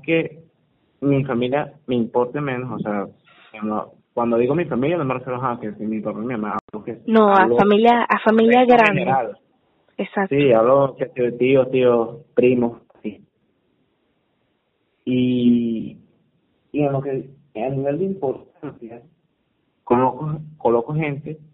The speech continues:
Speaker 1: con la que me siento más identificado, con, con la que me siento más cercano.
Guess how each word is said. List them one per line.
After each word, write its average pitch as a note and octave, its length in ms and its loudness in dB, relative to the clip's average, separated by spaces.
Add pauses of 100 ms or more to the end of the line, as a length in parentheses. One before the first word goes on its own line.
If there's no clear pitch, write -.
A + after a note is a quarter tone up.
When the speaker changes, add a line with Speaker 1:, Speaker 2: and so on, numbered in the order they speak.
(500)
Speaker 1:
con B2 160 0
la A#2+ 140 0
que A#2 280 2
me A2+ 400 -2
siento A#2 260 -6
más C#3 200 -2
identificado, A2+ 760 -4
con, G#2 640 -12 (140)
con A#2+ 140 -2
la A2+ 80 -2
que A#2 100 -6
me A2+ 120 -4
siento B2 220 -6
más D3 160 -4
cercano. C#3 420 -4